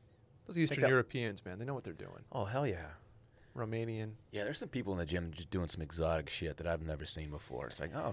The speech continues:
Speaker 3: okay. We'll see
Speaker 2: Yeah.
Speaker 3: about it."
Speaker 1: Uh,
Speaker 2: Dude, it's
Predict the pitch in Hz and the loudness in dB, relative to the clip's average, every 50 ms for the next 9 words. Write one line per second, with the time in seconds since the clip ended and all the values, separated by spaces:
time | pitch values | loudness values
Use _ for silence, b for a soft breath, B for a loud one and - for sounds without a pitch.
0 | - - - - - - - - - - - - - - - - - - - - | -2 2 2 2 2 2 -6 -12 -20 -20 -20 -20 -20 -20 -20 -20 -20 -20 -20 -20
1 | - - 180 202 220 185 110 85 85 90 104 120 131 b b b b b - 196 | -10 -2 2 6 6 8 8 6 6 4 4 2 0 b b b b b 0 2
2 | 214 226 226 208 143 190 196 - - 160 151 - - | 4 2 2 6 10 12 12 12 12 8 4 4 2